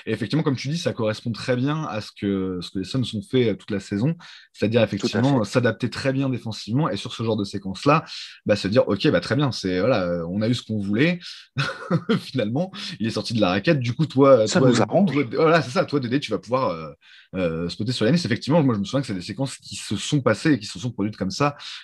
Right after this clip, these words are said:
Speaker 1: euh, dans le, dans le match, euh, enfin, dans les deux matchs, d'ailleurs, même, je crois. Euh, j'ai vraiment plus de souvenirs, effectivement, du plus récent des deux, mais, mais sur la saison régulière, dans le sens où,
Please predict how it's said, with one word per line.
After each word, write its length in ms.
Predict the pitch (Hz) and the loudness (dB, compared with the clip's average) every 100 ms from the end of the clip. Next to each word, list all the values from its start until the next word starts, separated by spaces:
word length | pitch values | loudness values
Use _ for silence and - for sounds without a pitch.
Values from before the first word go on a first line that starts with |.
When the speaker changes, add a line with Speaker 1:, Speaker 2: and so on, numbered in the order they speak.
| - | 2
Speaker 1:
euh, 180 | 92 85 | 4 6
dans 160 | 92 | 4
le, 180 | 90 82 | 2 0
dans 100 | 85 | 0
le 60 | 87 | 4
match, 340 | 139 175 - | 4 4 2
euh, 460 | - 90 90 85 87 | -2 -2 -2 -2 -4
enfin, 180 | 98 98 | -2 -2
dans 120 | 92 | 0
les 120 | 104 | 0
deux 100 | 95 | 0
matchs, 260 | 90 143 - | 0 0 -2
d'ailleurs, 220 | - 113 | -4 -2
même, 160 | 113 104 | -2 -6
je 60 | 87 | -8
crois. 280 | - 165 - - - - - | -4 -4 -6 -18 -18 -12 0
Euh, 680 | 90 82 80 76 71 69 69 | 2 2 -2 -6 -8 -10 -8
j'ai 140 | 87 | -2
vraiment 200 | 90 117 | 2 2
plus 220 | 113 127 | 2 2
de 60 | 120 | 0
souvenirs, 300 | 104 120 117 | 0 2 2
effectivement, 320 | 107 95 110 | 0 -2 -2
du 100 | 104 | -4
plus 140 | 98 101 | 0 0
récent 220 | 98 107 | 0 0
des 140 | 90 | 0
deux, 160 | 101 110 | 2 2
mais, 240 | 95 85 | 2 0
mais 100 | 87 | -4
sur 160 | 90 - | -6 -6
la 60 | 98 | -6
saison 240 | - 98 | -4 -4
régulière, 340 | 92 92 143 | -4 2 2
dans 60 | 127 | 2
le 60 | 101 | 0
sens 300 | 156 - - | -2 -2 -2
où, 180 | 147 | 0